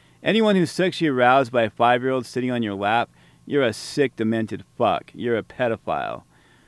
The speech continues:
Period. So if that happened, he's a pedophile. Uh,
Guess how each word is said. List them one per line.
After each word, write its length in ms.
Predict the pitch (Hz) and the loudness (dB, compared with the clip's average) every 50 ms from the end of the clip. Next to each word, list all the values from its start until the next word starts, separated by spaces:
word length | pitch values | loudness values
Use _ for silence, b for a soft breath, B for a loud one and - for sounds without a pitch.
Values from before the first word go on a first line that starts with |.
| b b b _ | b b b _
Period. 600 | - - 165 151 131 113 95 73 60 53 - - _ _ b b b b b b b b | -4 0 4 4 4 4 2 0 -2 -6 -10 -14 _ _ b b b b b b b b
So 180 | - 123 117 | 0 0 0
if 60 | 113 120 | 2 4
that 220 | 139 143 139 127 | 6 6 6 6
happened, 580 | 127 131 131 131 127 - - 104 101 101 98 - - | 6 4 4 4 4 2 -2 -6 -4 -6 -8 -8 -10
he's 200 | 120 117 113 104 | -8 -8 -8 -8
a 20 | |
pedophile. 760 | - - 117 117 107 101 92 - 90 80 76 69 67 - 117 b b b b b b b b b | -6 -2 0 0 0 -2 -4 -6 -6 -6 -6 -6 -10 -12 -16 b b b b b b b b b
Uh, 360 | - 98 110 107 104 104 104 | -4 0 2 2 2 2 0